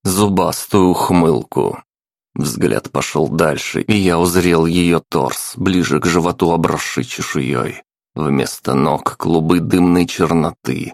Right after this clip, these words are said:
из коей прорастали суставчатые паучьи лапы, щупальца и шипы. У ног же существа плескалась тёмная мгла,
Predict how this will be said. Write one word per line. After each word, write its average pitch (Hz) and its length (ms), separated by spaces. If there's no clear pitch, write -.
из - 240
коей 80 300
прорастали 80 680
суставчатые - 1000
паучьи 90 560
лапы, 85 560
щупальца - 800
и - 80
шипы. - 720
У 82 120
ног 80 280
же 82 180
существа - 540
плескалась 85 640
тёмная 85 500
мгла, 87 560